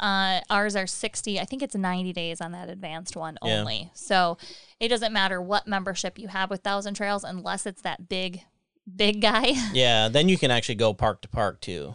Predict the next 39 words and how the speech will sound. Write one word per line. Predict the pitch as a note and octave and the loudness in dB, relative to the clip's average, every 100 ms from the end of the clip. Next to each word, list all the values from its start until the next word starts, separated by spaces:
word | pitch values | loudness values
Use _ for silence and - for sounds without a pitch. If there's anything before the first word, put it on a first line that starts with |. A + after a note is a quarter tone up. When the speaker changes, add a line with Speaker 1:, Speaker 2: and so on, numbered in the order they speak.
| - | -6
Speaker 1:
Yeah, | A#3 G3 D#3+ | 0 2 2
you're | F3+ G3+ F#3 | 0 -4 -4
only | G3 F#3+ | -4 -6
doing | F#3 F3+ | -8 -8
sixty | E3+ - - | -10 -12 -10
days. | - - - - - | -6 -6 -6 -12 -10
Speaker 2:
So. | - F#2+ F#2+ _ _ _ _ | -6 -6 -8 _ _ _ _
Speaker 1:
Um, | G#3 G3 F#3 F3+ - | 0 2 0 -4 -2
right | A3+ D4+ A#3+ | 2 2 2
now, | B3 G#3+ F#3 A3+ - _ _ _ _ _ _ _ | 0 0 -4 -10 -12 _ _ _ _ _ _ _
the | G#3 | -6
package | G#3 G#3 G3+ G3 | 0 2 2 -2
we | G3 | -2
have | F#3+ F3 E3 | -2 -2 -4
is | - | -10
perfect. | - - - - - - | -12 -10 -14 -16 -8 2
Speaker 2:
Yeah. | B2 A3+ | 4 6
Speaker 1:
We | A#3+ | 6
are | A3 G#3+ | 6 6
getting | G#3 G3 F3+ | 2 -2 -2
our | |
money's | F3 E3+ F3 | -4 -6 -6
worth | E3+ D#3 F3 - | -6 -6 -8 -10
with | F#3+ F3 | -8 -8
the | E3+ | -8
package | - A3 A#3 G#3 | -10 -10 -12 -14
we | F#3 | -8
have. | F#3 - - - | -6 -6 -6 0
Speaker 2:
Yep. | A2 - _ - | 0 0 _ -2
Speaker 1:
Um, | G3 F#3+ F#3 F#3 _ - | 0 0 -4 -8 _ -2
and | C4+ B3+ B3 | 2 2 2
we | B3 | 2
made | A3+ A#3 | 2 4
our | A3+ G3 | 6 4
money, | G3+ F#3+ F#3 F#3 - _ | 2 0 -2 -6 -12 _
money's | G#3 G3+ G3 F#3+ | -4 -4 -4 -4
worth | F3 F3 - F#3+ | -4 -6 -10 -12
with | F#3+ F#3 | -8 -2
that, | F3 | -2